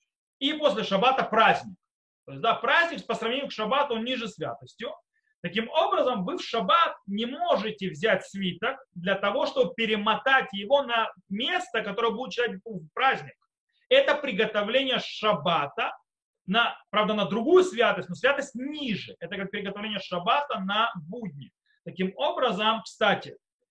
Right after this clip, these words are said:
это будет связано в любые, э, шаббаты, когда после них идет праздник. Допустим, у вас есть шаббат,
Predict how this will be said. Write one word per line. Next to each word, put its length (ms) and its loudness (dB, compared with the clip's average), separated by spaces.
это 300 0
будет 300 -2
связано 480 0
в 60 -2
любые, 640 -4
э, 800 0
шаббаты, 640 -2
когда 240 -2
после 220 -10
них 80 -16
идет 180 -4
праздник. 360 -4
Допустим, 360 -14
у 40 -8
вас 140 -10
есть 120 -12
шаббат, 520 -4